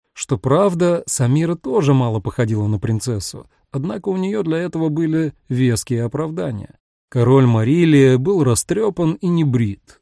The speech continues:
одет в потертые брюки, изрядно пострадавшие от грязи ботинки и не первой свежести рубашку. Его идеально ровная осанка была следствием правильно развитых мышц, а не статуса, поэтому в ней отсутствовали признаки горделивости.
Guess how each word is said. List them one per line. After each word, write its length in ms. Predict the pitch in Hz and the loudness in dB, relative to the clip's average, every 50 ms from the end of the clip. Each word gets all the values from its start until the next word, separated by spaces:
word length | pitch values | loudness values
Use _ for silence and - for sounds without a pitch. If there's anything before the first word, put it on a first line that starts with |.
| _ | _
одет 420 | - 151 165 175 220 226 214 185 - | -8 -8 -6 -4 -2 -2 -2 -2 -2
в 60 | - | -2
потертые 500 | - 151 123 - 156 131 - 131 120 113 | -2 0 2 2 2 2 2 0 0 0
брюки, 500 | 117 139 175 196 185 143 165 156 147 135 - - - _ _ - | 0 0 0 0 0 2 2 2 2 0 -2 -10 -20 _ _ -2
изрядно 420 | 151 123 143 156 156 147 135 139 | 0 2 2 2 4 4 4 4
пострадавшие 640 | - 139 - - 139 139 135 139 123 - - 139 123 | 2 0 0 0 0 0 2 0 0 0 0 0 0
от 80 | 117 | 0
грязи 320 | 117 127 127 135 135 123 120 | 0 0 0 2 2 0 0
ботинки 680 | 117 110 107 101 90 - 185 180 170 143 165 151 135 - - - _ _ _ | 0 -2 -4 -6 -6 -4 -4 -2 -2 2 2 0 0 0 -6 -16 _ _ _
и 80 | 160 | -2
не 100 | 170 180 | -2 -2
первой 320 | 156 - - - 196 196 180 | -2 -4 -6 -2 -2 -2 -2
свежести 500 | - - 151 135 123 113 120 - - 143 | 0 0 0 0 0 -2 -4 -4 -2 -2
рубашку. 600 | 127 127 107 107 101 95 - - - - - - _ _ _ _ _ _ _ _ | -2 -2 -2 -4 -8 -10 -14 -18 -20 -20 -20 -20 _ _ _ _ _ _ _ _
Его 340 | - 113 117 117 131 127 123 | -4 -2 2 4 4 4 6
идеально 380 | 117 120 131 123 117 120 123 | 4 4 4 4 4 4 4
ровная 420 | 120 131 131 113 107 107 104 104 107 | 4 2 2 2 0 -2 -2 -2 -4
осанка 500 | 98 - 202 175 156 143 - 147 123 - _ _ _ _ | -4 -4 -4 -4 -2 -2 -2 -2 -4 -4 _ _ _ _
была 260 | 139 123 147 202 214 | -4 -2 -2 -2 -2
следствием 640 | - - 214 233 214 - - - 185 180 175 170 | -4 -4 -6 -6 -6 -8 -8 -6 -4 -4 -4 -4
правильно 520 | 151 - 196 214 202 175 170 160 160 156 151 | -6 -6 -6 -4 -4 -2 -2 0 0 0 0
развитых 500 | 156 170 151 139 147 139 - 147 - - | 0 0 0 0 0 0 -2 -4 -4 -2
мышц, 460 | 151 147 143 113 90 - - - - _ _ _ _ | -2 0 0 -2 -4 -8 -14 -20 -20 _ _ _ _
а 100 | - 135 | 0 2
не 120 | 127 131 | 2 2
статуса, 680 | 113 - - - 143 127 - 104 92 - - 65 - - _ _ _ _ _ _ | 0 -2 -2 -2 -2 -2 -4 -6 -10 -12 -12 -12 -16 -18 _ _ _ _ _ _
поэтому 520 | - - - 208 202 160 160 151 147 139 127 | -12 -6 -2 -2 0 2 2 4 4 4 4
в 60 | 123 | 2
ней 160 | 147 165 160 | 0 0 2
отсутствовали 640 | 151 139 127 - 202 185 - - - 131 131 123 123 | 0 0 0 0 -2 -2 -2 -2 0 2 2 2 2
признаки 520 | 107 - 127 117 113 107 120 117 - - | 0 0 -2 -2 0 0 0 0 -2 -2
горделивости. 920 | 120 117 131 127 117 113 131 127 120 117 107 101 92 - - - - - | 0 2 2 2 2 2 2 2 2 0 -2 -2 -6 -8 -10 -12 -16 -18